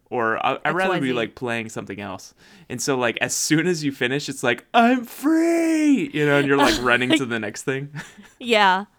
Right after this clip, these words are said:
Speaker 2: Oh, that's a fair point. So no one's really felt so put off from an experience that it really, like, put them in a bad, foul mood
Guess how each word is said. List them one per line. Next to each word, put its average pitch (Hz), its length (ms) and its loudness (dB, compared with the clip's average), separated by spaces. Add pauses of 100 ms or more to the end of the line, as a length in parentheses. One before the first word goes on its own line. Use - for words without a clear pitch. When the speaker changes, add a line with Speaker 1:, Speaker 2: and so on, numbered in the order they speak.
(200)
Speaker 2:
Oh, 247 220 -4
that's 294 200 -2
a 605 60 -4
fair 277 220 -4
point. 190 460 -8 (800)
So 277 200 0
no 233 220 2
one's 240 220 -4
really 220 360 -2
felt 180 580 -4 (140)
so - 400 -6
put 185 200 -6
off 165 260 -4
from 180 180 -8
an 170 60 -10
experience 165 640 -12
that 170 140 -8
it 143 60 -10
really, 160 320 -10
like, 156 340 -14 (180)
put - 180 -8
them 165 160 -10
in 160 80 -12
a 156 40 -14
bad, 156 320 -8
foul 160 280 -8
mood 160 360 -10